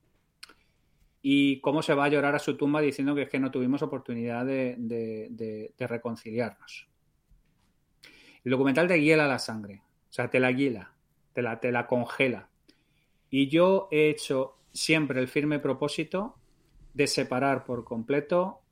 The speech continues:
la ideología de la gente con la que estoy de, de cómo me caiga o me deje de caer.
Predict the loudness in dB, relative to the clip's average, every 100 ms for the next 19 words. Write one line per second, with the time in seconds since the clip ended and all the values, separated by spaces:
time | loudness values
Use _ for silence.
0 | _ 0 2 2 -2 -2 0 2 2 0
1 | -2 -2 -4 -4 -6 -6 -8 0 2 2
2 | -2 -14 _ _ _ -14 -6 -2 -2 -2
3 | -6 -4 0 0 2 0 0 0 0 0
4 | -2 -4 -6 -6 -10 -12